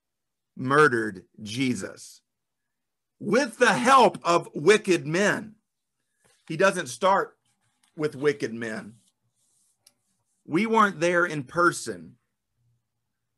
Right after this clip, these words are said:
but every human being was there in spirit. I think this is what Peter's getting at.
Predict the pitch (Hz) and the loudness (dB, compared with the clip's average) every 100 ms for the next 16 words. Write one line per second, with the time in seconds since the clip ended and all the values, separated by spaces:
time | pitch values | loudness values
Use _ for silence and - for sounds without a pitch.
0 | - 135 - 151 185 175 202 185 - 190 | -6 -6 -4 -4 -4 -2 -6 -6 -10 -8
1 | 175 170 151 123 139 160 135 110 98 95 | -6 -6 -8 -8 -6 -4 -6 -8 -12 -18
2 | _ _ - 123 104 123 123 117 117 110 | _ _ -8 -8 -4 -2 -2 -4 -8 -10
3 | 107 - 120 107 - - _ _ _ _ | -10 -10 -6 -6 -6 -14 _ _ _ _
4 | _ _ _ _ _ _ _ _ _ _ | _ _ _ _ _ _ _ _ _ _
5 | _ _ _ _ _ _ _ _ _ _ | _ _ _ _ _ _ _ _ _ _
6 | _ _ - 123 165 110 98 131 127 151 | _ _ -12 -8 -8 -10 -18 -6 -4 -2
7 | 180 135 147 - 139 131 113 - _ _ | -4 0 0 2 2 2 0 -8 _ _
8 | _ _ _ _ 117 156 143 104 - - | _ _ _ _ 0 2 4 2 -2 -8
9 | - | -20